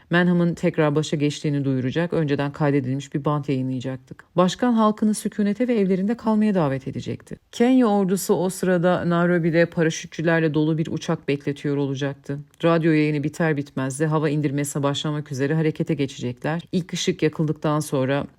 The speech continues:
ki darbenin Afrikalı yüzünü oluşturmak üzere gelecek olan, ilk ışık yakıldıktan sonra oluşan onca gereksiz zarardan fayda sağlayacaktı. Bizse basın oraya ulaşmadan önce ticari hava yollarıyla tekrar Güney Afrika'ya uçacaktık. Çakallardan oluşan ekip başkanlık sarayını göremedi bile.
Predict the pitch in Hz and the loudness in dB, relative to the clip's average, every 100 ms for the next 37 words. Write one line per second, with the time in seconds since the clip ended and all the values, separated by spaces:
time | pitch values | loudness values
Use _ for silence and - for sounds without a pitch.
0 | _ - 147 143 147 135 143 - 156 156 | _ -4 0 2 2 2 0 0 -4 -4
1 | - 135 139 131 135 131 127 - 139 135 | -2 -2 -2 -2 -2 -2 -6 -6 -4 -4
2 | 127 131 127 135 120 131 127 127 131 185 | -4 -4 -2 -2 -2 -4 -4 -4 -4 -4
3 | 160 208 233 - 214 214 190 202 180 - | -2 2 2 0 -2 2 2 2 0 2
4 | 202 196 208 185 170 175 - 180 175 202 | 0 2 2 4 4 2 0 0 2 2
5 | 196 170 165 165 - 156 156 151 151 180 | 2 4 4 2 -2 -2 0 2 0 0
6 | 196 190 185 185 175 156 139 131 127 131 | -2 0 0 2 0 0 0 -2 -4 -6
7 | 127 160 156 180 - 170 165 - 139 160 | -6 -4 -2 -2 0 2 2 0 -2 -2
8 | - 190 165 151 139 156 160 - 151 139 | 0 0 2 2 2 0 -2 -2 -2 -2
9 | 139 143 165 160 151 151 156 147 147 143 | -2 -4 -4 -2 0 0 0 2 2 2
10 | 139 135 143 143 160 156 147 147 151 139 | 0 0 -2 -4 -4 -2 -2 0 -2 -2
11 | - - 123 135 - 127 127 - - _ | -6 -6 -4 -6 -8 -6 -6 -8 -16 _
12 | - 233 277 277 294 311 415 359 180 151 | -4 -2 0 2 2 0 -2 0 0 0
13 | - 127 120 143 147 359 - - 214 - | -4 -4 -2 -6 -4 -6 -4 0 0 0
14 | 226 240 - 185 156 185 285 208 156 - | -2 -2 0 2 4 2 4 4 4 0
15 | - - 113 - | -4 -6 -6 -8